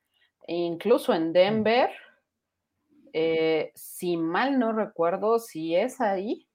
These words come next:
tuvo un excelente resultado. Como comentas, hasta de fantasy, desde sus inicios yo recuerdo usarlo,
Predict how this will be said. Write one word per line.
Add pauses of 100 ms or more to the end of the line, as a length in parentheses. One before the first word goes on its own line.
(380)
tuvo
un
excelente
resultado.
Como
comentas,
hasta
de
fantasy,
desde
sus
inicios
yo
recuerdo
usarlo,